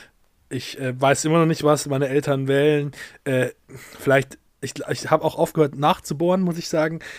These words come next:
weil, ähm, jeder, der mich kennt, weiß, dass ich zu manchen Parteien sehr extreme Meinungen hab. Und, äh,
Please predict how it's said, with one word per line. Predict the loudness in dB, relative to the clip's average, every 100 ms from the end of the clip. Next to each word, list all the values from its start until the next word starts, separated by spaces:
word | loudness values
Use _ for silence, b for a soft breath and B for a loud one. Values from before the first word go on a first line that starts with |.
| B -2
weil, | 2 4 2 -2
ähm, | -2 0 -4 -2
jeder, | 2 4
der | 4
mich | 0 0
kennt, | 0 2
weiß, | 0 0
dass | -2
ich | -6
zu | -2
manchen | -2 0
Parteien | -2 0 0 2
sehr | 0
extreme | -2 -2 -2 0
Meinungen | 2 2 2 2
hab. | 0 -2 B B B
Und, | -2 -2 -2 -4
äh, | 0 2 2